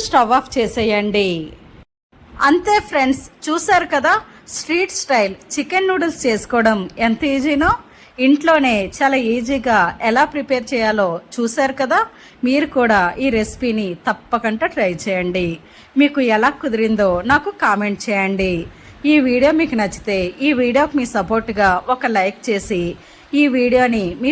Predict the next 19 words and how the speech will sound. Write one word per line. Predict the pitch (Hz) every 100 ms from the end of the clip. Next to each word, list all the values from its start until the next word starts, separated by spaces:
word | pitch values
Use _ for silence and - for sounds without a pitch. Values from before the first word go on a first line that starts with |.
| 302
friends | 247 226 220
and | 320 302
family | 247 208 220 220
మెంబర్స్కి | 202 214 214 - 381
షేర్ | - 196 190 -
చేయండి. | 202 190 196 196 180 170 - - - - 262
ఇలాంటి | 302 359 392 320
మరెన్నో | 247 233 269 285 247
రుచికరమైన | - - 226 226 226 214
వంటల | 185 202 214
కోసం | 208 185 190 160 147 -
మన | 247 269 -
ఛానల్ని | 214 196 220 220 170 156 -
సబ్స్క్రైబ్ | 196 - - 240 220 -
చేసి | 190 185 175 160 - - - -
పక్కనే | 302 302 339 370
ఉన్న | 302 -
బెల్ | 208 208
ఐకాన్ని | 220 220 202 196